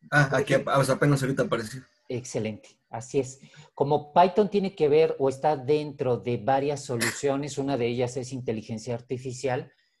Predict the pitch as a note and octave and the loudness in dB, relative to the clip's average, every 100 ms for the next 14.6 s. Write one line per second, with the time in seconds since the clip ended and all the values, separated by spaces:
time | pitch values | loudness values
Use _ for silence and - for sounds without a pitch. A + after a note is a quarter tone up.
0 | _ _ A#2+ C3 B2+ B2+ C3 - A#2+ A#2 | _ _ 0 0 -2 -2 -4 -6 -6 -2
1 | A#2+ A#2 - B2 B2 A#2+ B2 B2+ C#3 C3+ | -2 -2 -2 0 0 -4 -8 -4 -4 -2
2 | A#2 G#2+ _ _ _ _ _ B2+ C3+ C#3 | -4 -4 _ _ _ _ _ 6 6 6
3 | - - D#3 D#3 - G#3 A3 G3+ E3+ E3+ | 2 -2 2 2 2 0 4 4 2 2
4 | E3 D#3+ - D3 D#3 D3 - C#3+ B2+ - | 2 0 -2 -2 -2 -4 0 2 2 -2
5 | _ _ _ _ _ - C3+ B2+ C3+ C3+ | _ _ _ _ _ -2 0 0 -4 -4
6 | D3+ D#3 - - C3+ B2 - A#2 B2 B2 | -4 -4 -10 -8 -6 -6 -4 0 0 0
7 | A#2+ A#2+ G2 - - _ _ _ _ C#3 | -2 -8 -12 -14 -20 _ _ _ _ 2
8 | D3+ D#3 C#3 C3 C3+ B2 - - C3 A#2+ | 2 0 -2 0 2 0 -2 -2 -2 -2
9 | - _ _ - A#2+ A#2+ C3 B2+ C#3+ C#3+ | -8 _ _ -4 -4 -2 -2 0 -2 -4
10 | - C3+ C3+ B2+ A#2+ C3 B2+ B2 C3+ - | -4 -4 -2 -4 -4 -4 -4 -8 -8 -6
11 | C3+ C#3+ D#3 D3 B2 B2+ B2+ C3+ - - | -6 -2 -4 -4 -6 -6 -4 -6 -6 0
12 | D3 D3+ D#3+ B2+ B2 B2 C3+ C3 C3 A#2 | 0 2 -2 0 -2 0 0 0 -2 -2
13 | B2 B2 C#3 B2+ - B2 B2+ A#2+ A2 G#2 | -4 -4 -8 -8 -2 0 0 0 -2 -4
14 | G2+ G2+ - G#2 F#2+ E2+ | -4 -10 -8 -6 -6 -10